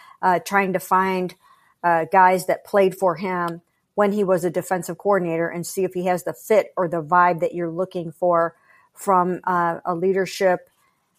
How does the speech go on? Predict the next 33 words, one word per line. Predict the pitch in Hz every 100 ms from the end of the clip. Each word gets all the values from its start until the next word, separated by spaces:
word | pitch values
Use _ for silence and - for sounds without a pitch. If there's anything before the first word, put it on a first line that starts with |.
| _
coaching, | - 214 190 - 196 185 185 - -
communication, | 196 196 185 202 180 - 180 170 -
and | 180 -
teaching | 277 285 196 165
standpoint. | - 151 139 131 - 120 147 - - _ _ _ _ _ -
Um, | 185 180 170 170 165 170 _ - -
but | 196
I |
know | 196 240
he | 240
loved | 208 190
his | 190 -
time | 196 185
here | 196 185
in | 170
Cleveland. | 165 220 214 196 208 202 202 196 _ _ _ -
I | 180
know | 185 196
he's | 185 185 165
one | 175 196 190
heck | 185 208 202
of | 175
a | 175
coach. | 208 196 196 190 - - - _ _ _ _ _
He's, | 208 196 190
you | 202
know, | 180 170
he's, | 185 170
he's, | - 175 170 - _ -
he's | 180
a | 180 -
tough-minded | - 208 202 202 190 196 190 175
guy. | 185 185 185 190 190